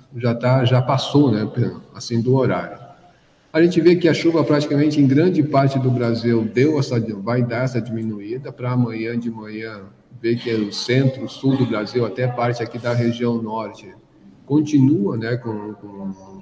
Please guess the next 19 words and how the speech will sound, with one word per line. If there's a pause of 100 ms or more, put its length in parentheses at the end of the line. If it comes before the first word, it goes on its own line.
(600)
um
tempo
assim
praticamente
aberto,
a
massa
de
ar
seco
vai
começar
a
predominar,
vai
começar
a
se
intensificar,